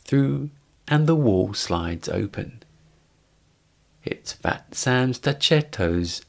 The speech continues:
speakeasy. Roxy was one of Sam's best men. His men are a disgrace to the profession of hoodlum and to Sam.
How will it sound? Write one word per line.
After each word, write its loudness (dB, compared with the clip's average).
speakeasy. -4
Roxy 0
was 2
one 2
of 0
Sam's -2
best 0
men. 0
His -2
men 0
are 2
a 2
disgrace 2
to -6
the -2
profession 0
of -4
hoodlum 0
and -4
to -2
Sam. -4